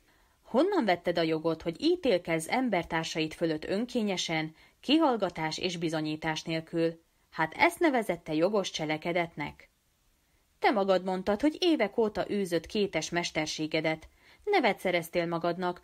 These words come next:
amit szerte az országban minden elöljáró jól ismer.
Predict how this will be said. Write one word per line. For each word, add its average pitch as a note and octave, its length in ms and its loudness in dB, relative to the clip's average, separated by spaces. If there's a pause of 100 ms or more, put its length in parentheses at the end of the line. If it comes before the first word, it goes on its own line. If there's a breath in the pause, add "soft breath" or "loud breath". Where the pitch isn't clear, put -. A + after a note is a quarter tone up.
(100)
amit E3+ 260 -2
szerte D#4+ 400 4
az B3+ 120 2
országban F3 800 -2
minden C4 460 2
elöljáró E3+ 680 0
jól F#3+ 240 0
ismer. D#3+ 540 -4